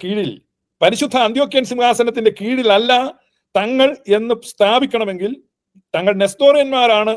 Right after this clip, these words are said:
എന്ന് പറയുക അല്ലാതെ വേറെ നിവൃത്തിയില്ല. കാരണം ഇത് രണ്ടും അല്ലാതെ വേറൊരു വിഭാഗം, സുറിയാനി ഭാഷ സംസാരിക്കുന്ന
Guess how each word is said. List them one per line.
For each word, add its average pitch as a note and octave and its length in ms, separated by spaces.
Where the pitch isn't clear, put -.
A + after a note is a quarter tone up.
എന്ന് F#3 140
പറയുക G3 260
അല്ലാതെ F3 220
വേറെ E3+ 220
നിവൃത്തിയില്ല. F#3 440
കാരണം E3+ 200
ഇത് F#3 100
രണ്ടും G3 220
അല്ലാതെ F3 240
വേറൊരു E3+ 260
വിഭാഗം, F3 420
സുറിയാനി A#3+ 400
ഭാഷ F#3+ 320
സംസാരിക്കുന്ന F#3 680